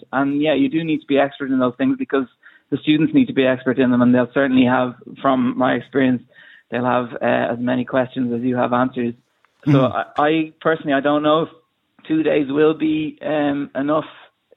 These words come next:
Speaker 1: I know the two days is what's been proposed for the, to train up junior cycle teachers. Um, I don't know what's been proposed to, or if anything has been proposed yet to train, uh, the teachers of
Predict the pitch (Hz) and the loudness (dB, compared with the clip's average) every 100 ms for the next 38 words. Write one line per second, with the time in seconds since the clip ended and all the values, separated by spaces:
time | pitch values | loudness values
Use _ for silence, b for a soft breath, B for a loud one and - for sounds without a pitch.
0 | _ _ 139 139 143 151 139 160 156 151 | _ _ -2 0 0 0 -2 -4 0 2
1 | 147 131 156 - 151 143 147 143 143 143 | 0 -4 -6 -4 -4 -4 -4 -4 0 0
2 | 131 - 143 135 131 131 135 131 120 147 | 0 -4 0 0 2 0 -2 -6 -6 -2
3 | 143 139 131 127 _ - 160 165 151 127 | 0 0 0 -2 _ -4 -2 -2 -2 -2
4 | 127 131 131 123 117 _ b b _ - | -2 -4 -4 -6 -8 _ b b _ -2
5 | 120 123 131 139 135 131 127 127 127 120 | 0 0 0 0 2 0 0 -4 -6 -8
6 | - 127 123 117 - _ _ 127 120 - | -4 0 0 -2 -10 _ _ -2 0 0
7 | - 123 127 123 135 127 120 131 127 127 | 0 -2 0 0 0 0 0 -2 -6 0
8 | 120 117 117 113 - 127 123 120 117 - | 0 2 0 -2 -4 -4 0 2 0 0
9 | 113 123 123 113 107 113 110 | -2 0 -2 -4 -4 -6 -6